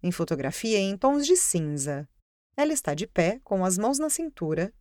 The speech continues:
usando casaco estruturado sobre blusa clara. O cabelo escuro está penteado com volume na parte superior. Ao fundo, uma parede de tijolos.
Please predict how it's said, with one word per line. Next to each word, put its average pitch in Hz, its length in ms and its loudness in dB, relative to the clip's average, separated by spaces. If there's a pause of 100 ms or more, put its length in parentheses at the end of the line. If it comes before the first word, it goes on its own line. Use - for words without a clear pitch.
usando 175 380 0
casaco 165 460 2
estruturado 185 680 -2
sobre 202 320 0
blusa 277 380 4
clara. 139 580 -4 (400)
O 311 120 -6
cabelo 175 320 4
escuro 285 420 2
está 240 240 2
penteado 180 540 0
com 240 180 -2
volume 247 400 2
na 240 140 0
parte 233 320 0
superior. 294 760 2 (480)
Ao 349 140 4
fundo, 185 600 -4
uma 262 200 2
parede 165 400 2
de 160 120 -8
tijolos. 139 960 0